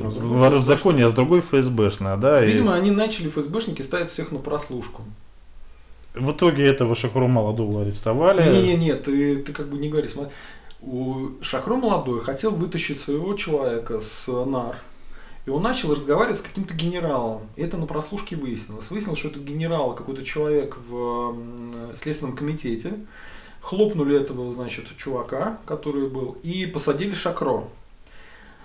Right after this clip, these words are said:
Speaker 1: Но на этом не успокоилось, что был ещё один там господин, вот этот Захарченко, он был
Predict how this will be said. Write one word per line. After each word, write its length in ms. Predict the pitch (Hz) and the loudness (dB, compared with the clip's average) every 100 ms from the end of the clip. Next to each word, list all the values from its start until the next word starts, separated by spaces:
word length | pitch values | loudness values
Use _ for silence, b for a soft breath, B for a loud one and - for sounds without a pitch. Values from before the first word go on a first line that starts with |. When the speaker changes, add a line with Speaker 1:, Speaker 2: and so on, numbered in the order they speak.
| b - - | b -20 -14
Speaker 1:
Но 240 | 131 147 160 | -2 0 2
на 80 | 196 | 2
этом 220 | 214 190 | 2 0
не 60 | 175 | -2
успокоилось, 520 | - 208 214 180 143 | -2 -2 2 2 2
что 120 | 156 | 0
был 120 | 160 | -2
ещё 260 | 160 - 247 | 0 0 0
один 220 | 311 170 | 0 -2
там 240 | 143 127 - 147 | -2 -6 -8 -12
господин, 460 | 135 - 165 156 135 143 | -12 -2 0 0 -2 -4
вот 160 | 135 | -4
этот 260 | 135 117 - - 98 | -4 -6 -12 -16 -10
Захарченко, 760 | 135 151 160 240 285 - 135 131 | -6 -2 2 2 2 -2 -4 -4
он 160 | 147 196 | -4 -2
был 180 | 214 | -4